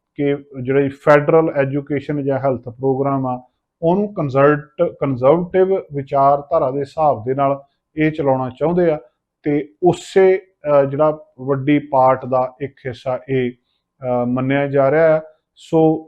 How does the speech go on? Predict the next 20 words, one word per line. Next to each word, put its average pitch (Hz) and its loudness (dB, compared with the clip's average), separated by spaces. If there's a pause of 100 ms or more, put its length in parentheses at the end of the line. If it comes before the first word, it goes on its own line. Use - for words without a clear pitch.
ਜਿਹੜੇ 147 0
ਬਹੁਤ 160 2
ਸਾਰੇ 156 0
ਟਰੰਪ 156 -4
ਦੇ 156 -4
ਸਪੋਰਟਰ 135 -4
ਨੇ, 156 -4 (440)
ਉਹ 180 4
ਜੈਂਡਰ 127 0
ਆਇਡੈਂਟੀਟੀ 135 -2
ਬਾਰੇ 147 0
ਜਾਂ 156 -6
ਟਰਾਂਸਜੈਂਡਰ 139 -6 (180)
ਇਸ਼ੂ 147 -12
ਬਾਰੇ 143 -2
ਸਕੂਲਾਂ 135 -8
ਦੇ 139 -4
ਵਿੱਚ 139 -8
ਪੜ੍ਹਾਉਣ 135 -4
ਤੋਂ 143 -8